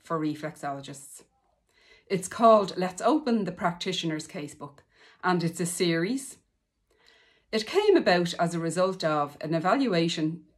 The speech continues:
set of sheets that I handed out after a workshop earlier on in the year. Students were asking me about,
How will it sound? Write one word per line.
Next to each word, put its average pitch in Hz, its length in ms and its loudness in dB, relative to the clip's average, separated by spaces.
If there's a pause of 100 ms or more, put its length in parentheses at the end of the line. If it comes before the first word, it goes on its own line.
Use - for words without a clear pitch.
(120)
set 180 300 -2
of 160 80 -8
sheets 165 340 -4
that 147 140 -4
I 143 60 -2
handed 147 360 -4
out 147 220 -6
after 143 320 -6
a 143 60 -6
workshop 139 520 -10
earlier 143 380 -6
on 139 160 -6
in 139 100 -6
the 131 100 -10
year. 127 300 -14 (600)
Students 320 440 2
were 220 140 6
asking 170 440 4
me 160 160 0
about, 151 360 -6